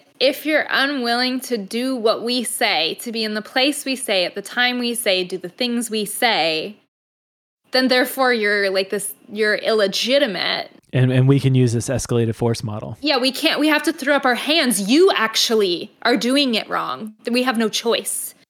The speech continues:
Speaker 1: because our negotiated management model does not work.
Speaker 2: Right, right.
Speaker 1: Which is the model that we use. So it's broken. You didn't do your end of the deal. <laughs>
Speaker 2: I, I get why it bothers you so much, but also, like,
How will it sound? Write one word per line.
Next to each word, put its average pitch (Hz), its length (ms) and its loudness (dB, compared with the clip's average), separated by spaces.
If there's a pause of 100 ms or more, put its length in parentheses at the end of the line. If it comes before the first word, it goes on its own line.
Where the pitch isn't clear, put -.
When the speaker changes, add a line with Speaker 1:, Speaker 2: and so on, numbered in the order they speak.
(160)
Speaker 1:
because 240 300 0
our 226 340 2 (220)
negotiated 240 760 2
management 233 640 0
model 262 760 2
does 294 180 4
not 269 240 2
work. - 460 -2 (540)
Speaker 2:
Right, 120 240 -2 (100)
right. 110 300 -6
Speaker 1:
Which 254 180 0
is 247 160 0
the 254 100 0
model 240 420 2
that 180 160 -6
we 180 80 -4
use. 175 340 -8
So 214 160 -2
it's 208 120 -4
broken. 247 380 -2
You 190 100 -2
didn't 196 240 -4
do 214 120 -6
your 202 320 -2
end 196 200 -6
of 185 60 -8
the 185 80 -8
deal. 208 300 -8 (1000)
<laughs> - 0 - (1500)
Speaker 2:
I, 139 260 2
I 135 140 4
get 139 460 2
why 131 560 4
it 120 180 0
bothers 127 380 4
you 139 80 2
so 135 200 0
much, 139 260 0
but 120 120 2
also, 120 420 2
like, 117 320 0